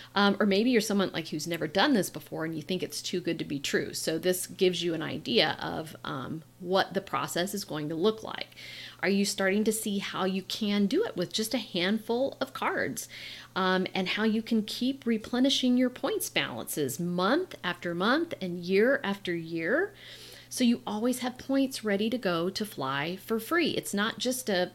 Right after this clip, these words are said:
earn a big chunk of points, spend them, and then you don't have any more. You're always getting more points in your account through your spending. Um, so now that I've outlined this process for you,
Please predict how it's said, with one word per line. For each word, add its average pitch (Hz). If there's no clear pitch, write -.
earn 202
a 190
big 190
chunk 208
of 185
points, 233
spend 269
them, 185
and 175
then 175
you 175
don't 165
have 330
any 185
more. 135
You're -
always 247
getting 220
more 202
points 208
in 196
your 180
account -
through 170
your 170
spending. -
Um, 196
so 214
now 277
that 359
I've 302
outlined 208
this 196
process 208
for 320
you, 160